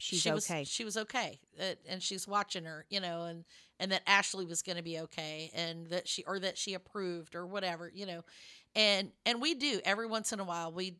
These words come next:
Speaker 2: we just, out of the blue, we'll see these cows in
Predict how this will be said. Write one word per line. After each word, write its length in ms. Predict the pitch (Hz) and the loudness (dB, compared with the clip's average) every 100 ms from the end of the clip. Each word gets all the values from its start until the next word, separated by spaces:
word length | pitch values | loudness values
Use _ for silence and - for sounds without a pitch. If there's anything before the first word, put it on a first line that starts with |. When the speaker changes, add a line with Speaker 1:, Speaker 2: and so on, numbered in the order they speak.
| - | -8
Speaker 2:
we 180 | 190 | -6
just, 380 | 180 190 180 - - _ - | -4 -4 -2 -4 -6 _ -2
out 160 | 175 190 | 0 2
of 40 | |
the 80 | 202 | 0
blue, 440 | 175 175 226 233 | -4 -2 2 2
we'll 200 | 160 170 | 0 -4
see 280 | 165 - 202 | -2 -2 -2
these 260 | 190 175 - | -4 -4 -2
cows 560 | - 202 180 160 160 - | 0 2 2 0 -6 -2
in 340 | 185 175 170 | 0 0 -2